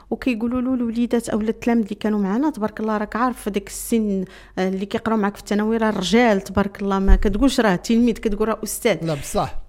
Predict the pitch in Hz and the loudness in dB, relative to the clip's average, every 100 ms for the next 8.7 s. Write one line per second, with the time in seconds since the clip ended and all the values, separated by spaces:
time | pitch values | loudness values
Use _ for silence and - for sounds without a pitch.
0 | - 240 - 294 311 294 339 320 269 214 | -6 0 4 4 4 2 4 6 6 4
1 | 196 254 - 285 - - 294 196 392 370 | 0 -4 -4 -4 -4 0 2 4 4 2
2 | - - 285 247 330 247 202 247 247 - | 0 0 0 4 4 4 0 -2 -4 -4
3 | - 226 240 311 453 453 - - - - | -4 -2 2 2 2 2 0 -6 -18 -4
4 | 285 247 277 285 294 269 269 214 254 311 | 0 2 2 4 4 4 2 4 4 4
5 | 302 254 254 240 196 170 220 233 285 240 | 0 -2 0 2 0 -2 0 2 2 2
6 | 208 220 - - - 180 170 - _ _ | 2 0 0 -6 -4 -4 -6 -16 _ _
7 | _ _ 196 262 359 311 254 269 262 - | _ _ -2 0 2 0 -4 -4 -6 -6
8 | 196 185 185 185 - - 196 | -6 -6 -8 -12 -16 -14 -14